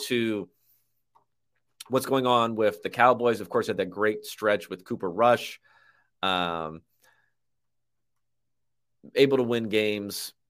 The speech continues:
Before this, they put themselves in a pretty good position. There's still a ninety percent chance to make the playoffs, even though they're probably not going to win the division at this point, at, even at six and two, unless the Eagles fall apart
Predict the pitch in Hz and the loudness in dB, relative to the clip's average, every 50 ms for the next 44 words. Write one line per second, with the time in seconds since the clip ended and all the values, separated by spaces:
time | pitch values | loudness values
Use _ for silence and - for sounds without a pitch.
0 | _ - 131 123 - - 160 160 156 151 139 139 139 135 135 - 120 107 - 143 | _ -6 -6 -6 -2 2 6 6 6 6 6 4 2 2 0 -2 -4 -2 -2 -4
1 | 139 127 117 - 127 113 104 113 107 92 - 123 117 107 113 107 85 92 104 104 | -4 -4 -4 0 0 0 0 -2 -6 -6 -4 -4 -4 -2 -2 -2 -4 -4 -4 -2
2 | 131 123 - 131 117 110 104 - - - 156 139 120 110 110 107 113 113 95 104 | -2 -2 -2 -4 -4 -4 -4 -4 -2 -2 0 0 0 0 0 0 0 -2 -6 -8
3 | - - 104 95 - 107 101 101 101 - 98 95 92 - 87 - - 104 104 104 | -8 -8 -8 -6 -4 -4 -4 -6 -6 -8 -8 -8 -8 -8 -10 -4 -2 0 2 2
4 | 104 98 - - 98 104 101 95 95 92 92 87 82 82 - - - - 90 92 | 2 0 0 -4 -10 -8 -8 -6 -4 -2 -2 0 -2 -4 -4 -6 -8 -2 0 0
5 | 95 104 95 98 104 101 98 95 95 95 92 - - 101 95 95 90 87 90 90 | 0 0 -2 -6 -6 -6 -6 -4 -4 -6 -6 -6 -8 -10 -8 -8 -6 -8 -8 -10
6 | 90 _ _ _ _ _ _ _ _ _ - - 104 98 104 101 95 92 90 - | -12 _ _ _ _ _ _ _ _ _ -14 -12 -10 -6 -6 -4 -4 -6 -6 -8
7 | 85 78 107 110 101 110 113 107 104 104 _ _ _ _ _ _ _ - 101 101 | -4 -2 0 0 0 0 -4 -6 -6 -10 _ _ _ _ _ _ _ -2 -2 -2
8 | 98 - 107 104 - - - 107 104 101 98 98 - - - 92 - - 127 113 | 0 0 -2 -2 -2 -4 -6 -4 -2 -2 -2 -2 -2 -2 -2 -2 -2 -2 -4 -4
9 | 113 104 90 - - - 110 - - 101 90 87 - - 131 135 139 139 139 - | -2 -2 -4 -4 -4 -6 -6 -6 -6 -8 -10 -8 -2 0 4 4 4 2 0 -6
10 | - _ _ _ _ _ - - 104 104 104 101 95 92 - - - - 104 95 | -14 _ _ _ _ _ -6 -6 -4 0 2 2 2 2 0 -6 -8 -4 -2 -2
11 | 92 87 90 - _ _ _ _ _ _ _ _ _ _ _ _ _ _ _ _ | -2 -2 -4 -8 _ _ _ _ _ _ _ _ _ _ _ _ _ _ _ _
12 | _ _ _ _ _ _ _ _ _ _ _ _ _ _ _ _ - - _ _ | _ _ _ _ _ _ _ _ _ _ _ _ _ _ _ _ -18 -18 _ _
13 | _ - 117 113 107 107 104 104 - - - - 104 101 101 95 - - 101 98 | _ -2 -2 0 2 2 0 0 0 -2 2 4 4 6 6 4 2 2 4 4
14 | 98 101 98 - - | 4 4 2 0 -8